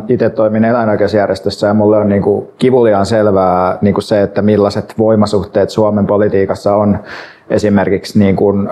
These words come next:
e-, eri niinku maataloustuottajien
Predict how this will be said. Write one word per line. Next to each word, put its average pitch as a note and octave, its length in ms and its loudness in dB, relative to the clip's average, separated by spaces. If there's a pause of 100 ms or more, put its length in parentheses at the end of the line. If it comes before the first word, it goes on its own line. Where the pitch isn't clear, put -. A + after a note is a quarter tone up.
(760)
e-, G#2+ 340 0
eri G#2 200 2
niinku G2+ 300 2
maataloustuottajien G2+ 1600 0